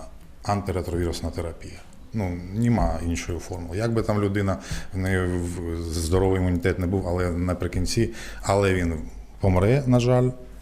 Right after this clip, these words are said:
такі випадки є, як я вам вже казав, але він буде приймати антиретровірусні препарати. Антиретровірусні препарати пригнічують вірусне навантаження, яке є у самого віл. І людина нач-, починає приймати цю терапію, і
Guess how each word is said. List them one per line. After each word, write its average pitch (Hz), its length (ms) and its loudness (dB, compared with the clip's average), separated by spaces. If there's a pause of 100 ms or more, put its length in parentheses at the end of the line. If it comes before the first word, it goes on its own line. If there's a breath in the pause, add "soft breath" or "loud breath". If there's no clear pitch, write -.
такі 113 340 0
випадки 107 420 0
є, 104 120 2
як 104 180 0
я 98 100 -2
вам 95 180 2
вже 90 120 0
казав, 92 320 2 (580 loud breath)
але 107 240 2
він 104 180 2
буде 92 160 2
приймати 85 500 -2
антиретровірусні 82 1000 -2
препарати. - 520 -10 (300)
Антиретровірусні 90 800 0 (540)
препарати 90 540 0
пригнічують 92 580 -2
вірусне 92 400 0
навантаження, 90 1000 2 (340 loud breath)
яке 107 240 2
є 107 240 4 (460)
у 87 40 -2
самого 90 420 0
віл. 90 200 0 (1000 loud breath)
І 139 460 6 (420)
людина 107 360 4
нач-, 101 320 2
починає 101 380 4
приймати 92 680 2
цю 92 160 -2
терапію, 113 600 2
і 113 500 2